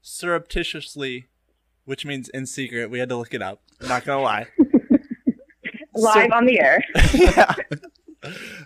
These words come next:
Speaker 1: How did Russ and Goldberg surreptitiously switch pads? And, like, how did nobody notice?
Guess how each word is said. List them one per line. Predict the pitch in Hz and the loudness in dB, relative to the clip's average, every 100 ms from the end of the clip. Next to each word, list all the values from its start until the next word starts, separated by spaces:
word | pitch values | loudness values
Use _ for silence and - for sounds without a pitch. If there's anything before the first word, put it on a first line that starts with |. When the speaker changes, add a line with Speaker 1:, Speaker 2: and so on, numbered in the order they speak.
| 381 | -14
Speaker 1:
How | - - 180 | -8 2 6
did | 214 220 | 6 6
Russ | 208 190 202 | 4 4 4
and | - 180 165 | -2 -4 -2
Goldberg | 156 165 160 156 | 0 0 0 -4
surreptitiously | - - 185 202 190 - 190 175 165 - 160 147 143 _ _ _ | -6 -8 -2 -2 -2 -4 -6 -6 -12 -10 -6 -6 -8 _ _ _
switch | - - 170 165 - - | -16 -8 -4 -4 -4 -14
pads? | - 156 135 107 113 - - _ _ _ _ _ _ _ _ _ - | -2 0 0 -4 -10 -16 -18 _ _ _ _ _ _ _ _ _ -8
And, | 143 143 | -8 -4
like, | 139 139 | -4 -2
how | 147 151 | 2 2
did | 147 143 | 2 -4
nobody | 143 143 139 131 | -6 -6 -6 -8
notice? | 127 120 104 104 - - | -8 -10 -10 -14 -18 -20